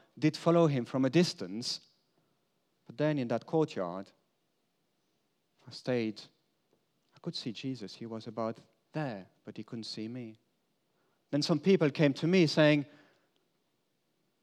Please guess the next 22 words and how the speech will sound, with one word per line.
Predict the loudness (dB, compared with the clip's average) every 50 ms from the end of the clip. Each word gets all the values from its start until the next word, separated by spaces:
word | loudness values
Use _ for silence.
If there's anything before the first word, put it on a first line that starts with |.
| _ _ _ _
"You | -4 -4 -2
were | -2 -4 -4
with | -4 -6 -8 -8
him." | -8 -8 -8 -10 -12 -14 _ _ _ _ _ _ _ _ _ _ _ _ _ _ _ _ _ _ _ _ _ _ _ _ _ _ _ _ _ _ _ _
And | -14 -10 -8
I |
lied. | -8 -8 -8 -8 -10 -12 -14 -16 _ _ _ _ _ _ _ _ _ -12
I | -10
was | -10 -10 -10
afraid. | -12 -14 -12 -12 -10 -10 -10 -12 -16 -20 _ _ _ _ _ _ _ _ _ _ _ _ _ _ _ _ _ _ _ _ _ _ _ _ _ _ _ _ _ _ _ _ _ _
I | -8
said | -6 -6 -4 -4
I | -4 -6 -8 -10 -12 _ _ _ _ _ _ _ _ _ _ _ _ _
didn't | -6 -4 -4 -2
know | -2 -2 -4
him. | -4 -6 -8 -10 -12 -16 _ _ _ _ _ _ _ _ _ _ _ _ _ _ _ _ _ _ _ _ _ _ _ _ _ _ _ _ _ _ _ _ _ _ _ _ _ _ _ _ _ _ _ _ _ _ _ _ _
Someone | _ -8 -6 -4 0 4
else | 4 4 4 2 -2
came, | -4 -4 -4 -4 -6 -8 -12 -16 _ _ _ _ _ _ _ _
and | 0 2
I | 4 4
repeated. | 4 2 4 4 4 4 4 2 -4 -6 -6